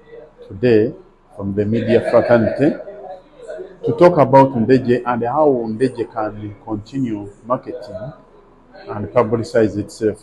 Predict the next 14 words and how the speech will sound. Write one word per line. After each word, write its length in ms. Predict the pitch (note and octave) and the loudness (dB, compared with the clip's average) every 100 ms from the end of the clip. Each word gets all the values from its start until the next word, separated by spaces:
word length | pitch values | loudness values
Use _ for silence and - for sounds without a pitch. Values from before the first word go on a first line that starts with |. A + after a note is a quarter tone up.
| - | -14
through 220 | G2+ G#2+ | -8 -4
the 100 | G2+ | -4
media, 500 | G2+ G#2+ G2+ G#2 - - - - - - | -2 -2 -2 -2 -4 -12 -18 -20 -20 -16
particularly 720 | - - D3+ - C3+ A#2 C#3+ D#3+ - _ _ _ _ _ | -12 -6 -6 0 4 6 4 0 -8 _ _ _ _ _
through 680 | - A2 B2 B2 A2+ B2+ C#3 - _ _ _ - | -14 -4 0 2 2 0 -6 -20 _ _ _ -8
the 180 | G#2 - | -2 2
alumni, 540 | A#2+ C3+ C3 A2+ G2+ | 2 4 4 4 2
people 320 | G2+ C3+ B2+ | 0 -2 2
who 80 | A#2+ | 2
were 260 | A2+ G#2 G2 | 4 2 0
here, 240 | A2+ A2 | 0 -2
who 140 | F#2+ A2+ | 0 0
were 200 | A2 G2 | 0 -2
nurtured 520 | G2+ G#2+ - F#2 - | -4 -6 -6 -14 -16